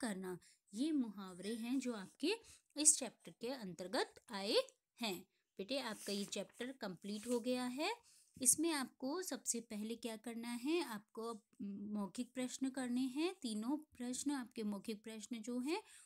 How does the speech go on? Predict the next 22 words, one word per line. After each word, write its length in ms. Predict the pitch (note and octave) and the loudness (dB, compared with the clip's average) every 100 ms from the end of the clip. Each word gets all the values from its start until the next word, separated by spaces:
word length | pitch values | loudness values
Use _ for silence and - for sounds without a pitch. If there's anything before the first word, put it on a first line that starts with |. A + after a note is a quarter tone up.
| _ | _
और 180 | B3 D#4+ | 0 2
लिखित 380 | B3+ G#3 B3+ B3 | 0 -2 -4 -4
प्रश्न 340 | - A#3 B3 A#3 | -4 -4 -4 -4
आपको 340 | G#3+ - - | -6 -8 -12
अपनी 320 | G3+ G#3+ D4+ C5 - _ - | -8 -2 -2 -4 -12 _ -4
बुक 180 | G#3 A3 | -2 2
में 160 | B3+ C5 - - | 2 2 -4 -4
करने 360 | B3 G3+ F#3 F#3 | 0 0 -2 -4
हैं। 240 | G3 F#3 - _ B3 | -4 -6 -8 _ 2
इसके 300 | - - E4 | 2 4 2
साथ 240 | C#4 A3+ A#3 | 2 0 0
ही 100 | B3 | -2
आपको 320 | G#3 - B3 | -2 -2 -2
भाषा 420 | G#3 G#3 G3+ B3+ | -2 -2 -2 -4
की 160 | C4 C4 | -2 -2
बात 320 | A3+ G#3 F3+ | -2 -4 -4
के 120 | A#3+ | -6
दोनों 280 | G3 F3+ F#3 | -4 -6 -8
प्रश्न 380 | - G#3+ B3 B3 | -6 -4 -2 -4
आपको 300 | G#3 - C4 | -6 -2 0
अपनी 280 | C4 A#3+ B3+ | 0 2 2
नोटबुक 380 | A#3 F3 G3 | 0 -4 -10